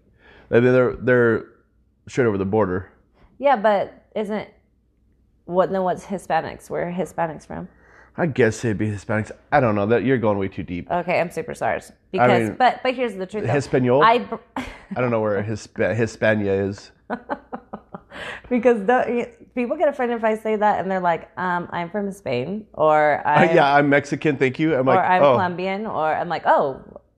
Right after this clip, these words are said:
Speaker 2: okay." And then I start to think, like, "Okay, how far is, how far am I off?" Or, like,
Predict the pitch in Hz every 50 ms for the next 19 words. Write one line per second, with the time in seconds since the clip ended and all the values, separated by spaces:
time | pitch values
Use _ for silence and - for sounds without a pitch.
0 | _ _ _ - 240 254 214 208 208 214 214 - - 202 202 196 190 202 202 202
1 | - 202 180 - - 185 170 - 180 170 - - 160 151 147 - - - 151 151
2 | - 156 131 147 160 147 - 143 - - 98 98 85 85 78 - - _ _ -
3 | - 135 160 - - - _ _ _ - 180 185 165 165 - 170 165 156 151 147
4 | 143 131 131 - - 123 147 147 139 135 131 127 131 - - - 87 131 131 123
5 | 120 120 120 104 -